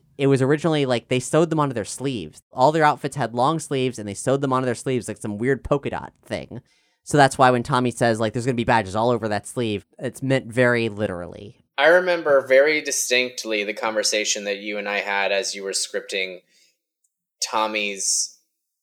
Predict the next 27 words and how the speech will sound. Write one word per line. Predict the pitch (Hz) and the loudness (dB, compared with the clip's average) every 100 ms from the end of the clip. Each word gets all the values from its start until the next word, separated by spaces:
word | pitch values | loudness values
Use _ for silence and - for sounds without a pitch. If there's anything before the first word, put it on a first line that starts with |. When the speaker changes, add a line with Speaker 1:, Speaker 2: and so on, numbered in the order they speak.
| - | -4
Speaker 2:
introduction | 127 123 - 110 110 - 101 90 87 87 _ - | 0 0 -2 0 0 0 -4 -4 -8 -16 _ -8
and | 110 101 98 95 95 - - _ _ _ _ | -2 -2 -2 -6 -8 -8 -10 _ _ _ _
twelve-year-old | - 123 117 117 107 101 | 0 4 4 4 2 2
Tenderfoot. | - 123 113 - 98 87 | -2 -2 -2 0 0 0
Like, | 110 104 | -2 -2
you | 113 107 107 | -4 -8 -8
desperately | - 131 - 131 104 113 | 4 4 4 -2 0 -2
wanted | 104 101 101 98 | -2 -2 -2 -4
to | |
keep | 104 107 101 | -8 -10 -4
that | 107 95 | 0 2
alliteration. | 92 95 92 90 90 - 113 | 2 0 0 0 -2 -4 -6
Like, | 107 98 | -6 -6
you | 104 | -4
liked, | 101 101 - | 0 0 0
like, | 104 98 | -6 -6
you | 107 | -10
loved | 104 110 110 - | 0 2 2 -2
the | 107 | -2
way | 101 | 0
that | 101 95 | 0 0
that | 92 | -2
sounded, | - 123 135 113 98 110 - - _ | 0 0 0 2 0 0 -8 -20 _
but | 113 110 | 2 2
you | 113 | 4
were | 113 | 4
like, | 113 107 101 - | 6 4 4 -4